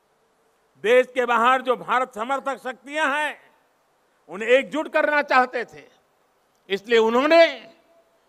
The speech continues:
युवा शिशिर से कहा था, "अमार एकटा काज कोरते पारबे, क्या मेरा एक काम कर सकते हो?" साथियों, आज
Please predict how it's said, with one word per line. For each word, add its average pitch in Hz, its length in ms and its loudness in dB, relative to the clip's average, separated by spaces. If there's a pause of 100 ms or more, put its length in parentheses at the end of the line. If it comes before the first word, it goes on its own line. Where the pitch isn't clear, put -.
(320)
युवा 320 400 6
शिशिर 320 480 -2
से 320 160 2
कहा 320 340 2
था, 233 580 0 (800)
"अमार 190 580 -2
एकटा 170 1000 -8 (800)
काज 165 320 -4
कोरते 165 540 -6
पारबे, 202 800 -8 (1040)
क्या 139 160 -10
मेरा 147 560 -8
एक 139 260 -6 (120)
काम 139 280 -10
कर 131 220 -14
सकते - 380 -20
हो?" 160 360 -20 (920)
साथियों, 170 540 -16 (840)
आज 269 400 6